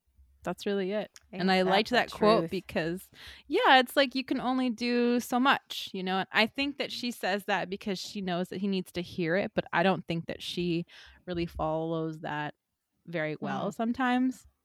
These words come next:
Speaker 2: Yeah.
Speaker 1: You know, the idea of you do what you can. I don't think that she does what she can sometimes, or, like, she, I don't think that she under-, is that graceful with herself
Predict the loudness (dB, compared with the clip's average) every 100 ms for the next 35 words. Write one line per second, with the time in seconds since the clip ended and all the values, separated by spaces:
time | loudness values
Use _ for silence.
0 | _ -14 -10 -8 -8 -10 _ _ _ -20
1 | -20 -12 -6 -4 -2 -2 -2 -2 -2 0
2 | -2 -6 -14 -14 -6 0 4 6 6 4
3 | 0 0 0 4 4 4 4 4 4 0
4 | 0 0 -2 -2 -2 2 4 4 2 -2
5 | -8 -20 -2 2 4 2 -4 -4 -6 -4
6 | -4 -2 -2 -2 -4 _ _ 2 4 2
7 | 2 0 2 0 2 0 -4 -8 -2 -2
8 | -2 -6 -14 -2 6 8 8 6 4 4
9 | 0 2 2 4 2 2 2 6 6 8
10 | 8 6 0 2 4 4 2 -4 -2 -2
11 | -2 -6 -8 -4 -4 -4